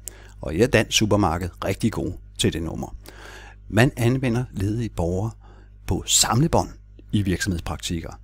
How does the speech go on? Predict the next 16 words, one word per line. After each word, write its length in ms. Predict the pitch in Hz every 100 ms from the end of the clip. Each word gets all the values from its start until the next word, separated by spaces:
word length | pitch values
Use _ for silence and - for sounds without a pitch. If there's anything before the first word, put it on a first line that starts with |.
| -
og 200 | - 135
der 60 | -
er 80 | -
stort 380 | - 127 -
set 280 | - 101 - - -
ingen, 320 | 107 101 113 - -
for, 200 | 95 - - - - -
for 140 | - -
ikke 180 | 82
at 60 | -
sige 300 | - 78 - - -
ingen, 320 | 104 107 123 120 - -
der 60 |
bliver 340 | 98 92 - -
ordinært 420 | 95 104 92 - -
ansat. 380 | 87 87 85 -